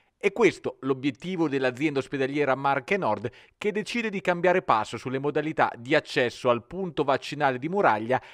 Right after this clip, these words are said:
che è stato preso d'assalto negli ultimi giorni per i cittadini che volevano ottenere la terza dose, anche per effetto delle nuove disposizioni ministeriali. Dal sei dicembre al punto vaccinale di Via Lombroso si accederà infatti solo su prenotazione,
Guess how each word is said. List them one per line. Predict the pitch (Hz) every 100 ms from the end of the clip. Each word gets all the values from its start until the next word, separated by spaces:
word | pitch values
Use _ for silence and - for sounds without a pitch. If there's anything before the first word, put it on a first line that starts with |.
| -
che | -
è | 226
stato | - 196 113 - 110
preso | 160 160 135
d'assalto | 139 139 - 156 139 139
negli | 139 147
ultimi | 165 143 147 151
giorni | 170 180 139 120 - - -
per | 165 160
i |
cittadini | - 147 156 190 165
che | 151
volevano | 147 156 160 143 139 -
ottenere | 143 - 151 170 143
la | 131
terza | 123 151 135 202
dose, | 120 101 123 - - _
anche | 165 190 208 214 190
per | 196
effetto | 208 - 123 110 -
delle | 113 127
nuove | 131 123 113 120
disposizioni | 143 - 143 170 - 110 117
ministeriali. | 135 139 135 160 151 101 82 76 _ _ _ _ _ _
Dal | 110 131 127
sei | 147
dicembre | 135 135 165 175 180 190
al | - 127 127
punto | 180 160 151
vaccinale | 139 - 147 165 156 131
di | 123
Via | 127
Lombroso | 131 147 180 180 180 - -
si | -
accederà | 190 214 208
infatti | 190 165 185 165 -
solo | 156 - 208 208 214
su | 202 185
prenotazione, | 165 165 165 202 - 110 113 117